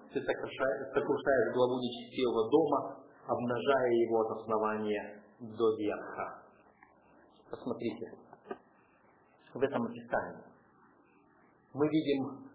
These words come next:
Бога, который в гневе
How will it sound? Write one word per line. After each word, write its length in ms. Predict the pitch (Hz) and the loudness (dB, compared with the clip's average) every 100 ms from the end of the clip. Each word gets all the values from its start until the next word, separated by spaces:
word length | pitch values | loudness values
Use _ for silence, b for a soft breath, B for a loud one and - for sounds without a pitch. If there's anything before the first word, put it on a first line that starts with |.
| - _ 117 113 | -20 _ -16 4
Бога, 640 | 151 151 123 123 135 - - - _ _ - | 10 10 10 4 2 -2 -14 -20 _ _ -4
который 840 | - - 156 147 143 131 - - - - _ _ _ _ _ _ _ _ - | 2 4 8 10 10 4 -2 -10 -20 -20 _ _ _ _ _ _ _ _ -18
в 200 | 107 135 | 0 0
гневе 920 | 131 135 156 170 165 151 151 156 - | 0 0 2 4 4 6 4 2 -12